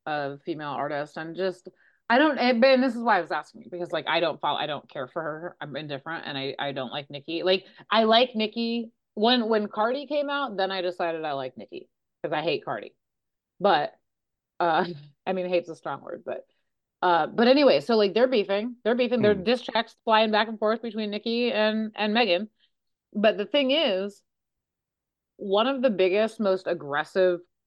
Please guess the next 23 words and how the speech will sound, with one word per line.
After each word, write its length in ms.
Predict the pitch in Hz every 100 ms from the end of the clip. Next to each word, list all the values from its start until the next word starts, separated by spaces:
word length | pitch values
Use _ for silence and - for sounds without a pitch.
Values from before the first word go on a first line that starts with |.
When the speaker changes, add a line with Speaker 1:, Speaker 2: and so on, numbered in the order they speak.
| _ _ _ _
Speaker 1:
like, 320 | 185 143 123 - _ _ _
cultish, 680 | - 151 151 - 196 175 -
creepy, 640 | - - 165 185 185 175 165
kind 300 | - 165 185
of 120 | 170
scary 440 | - 147 156 160
fan 260 | 156 139 147
bases 440 | 165 180 202 196 175
that 100 | 160
is 120 | 156 -
only 320 | 165 175 170
secondary 680 | - 151 185 175 170 175 175
to 120 | 175
Beyonce's 1000 | 147 143 156 - 165 156 151 151 - _ _ _ _ _ _ _ _ _ _ _ _ _ _ _ _ _ _ _
Beehive 680 | 175 180 185 185 190 196 190 _ _ _ _ _ _
and 420 | 185 156 151 151
Taylor's, 540 | - 160 165 160 160 _ _
whatever 340 | 170 175 165
they 160 | 175 175
are, 140 | 180
Swifties, 640 | 180 185 180 233 226 220 - _ _ _ -
are, 560 | 185 190 190 180 175 180 _ _ _ -
are 640 | 185 190 185 180 170 147